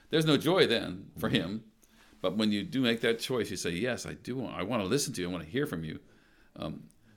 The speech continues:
Speaker 1: yeah, I think, I think <laughs> that's, that's the thrill for both of us, for my father and myself.
Speaker 2: Mm. Okay, thank you. So, Jamie, there was a part in your article,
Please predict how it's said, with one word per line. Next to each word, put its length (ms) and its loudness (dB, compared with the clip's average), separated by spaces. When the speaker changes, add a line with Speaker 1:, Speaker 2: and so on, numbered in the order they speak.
Speaker 1:
yeah, 240 -8
I 80 -8
think, 300 -12
I 80 -8
think 340 -8
<laughs> 80 -12
that's, 400 -2
that's 340 0
the 80 -10
thrill 320 6
for 160 -4
both 240 8
of 140 2
us, 320 -8
for 140 -8
my 220 -4
father 420 0
and 160 -6
myself. 400 -10
Speaker 2:
Mm. 140 -6
Okay, 240 -12
thank 260 -10
you. 100 -6
So, 300 0
Jamie, 180 4
there 60 6
was 80 6
a 40 -2
part 220 4
in 60 0
your 120 6
article, 640 4